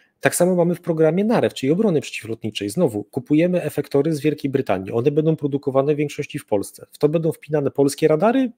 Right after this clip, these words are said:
może też, tak, będą wpinane głównie polskie radary. I znowu, to, co jest najtrudniejsze, najważniejsze, dostarczają nam Brytyjczycy. My im płacimy już teraz na obecnym etapie tak zwanej mini narwy, czyli tej małej narwy, czyli pierwszej baterii.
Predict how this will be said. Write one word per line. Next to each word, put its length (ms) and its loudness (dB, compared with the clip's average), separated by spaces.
może 220 -2
też, 280 -16
tak, 200 0
będą 320 0
wpinane 280 -2
głównie 260 2
polskie 280 -4
radary. 320 -6
I 80 -2
znowu, 440 2
to, 140 4
co 120 -2
jest 160 2
najtrudniejsze, 1000 -2
najważniejsze, 560 0
dostarczają 420 0
nam 200 -2
Brytyjczycy. 580 0
My 120 2
im 140 2
płacimy 460 -2
już 160 -2
teraz 280 2
na 60 0
obecnym 360 2
etapie 280 0
tak 140 -2
zwanej 260 2
mini 280 0
narwy, 300 2
czyli 160 -12
tej 100 -2
małej 260 4
narwy, 240 0
czyli 220 -4
pierwszej 280 0
baterii. 520 0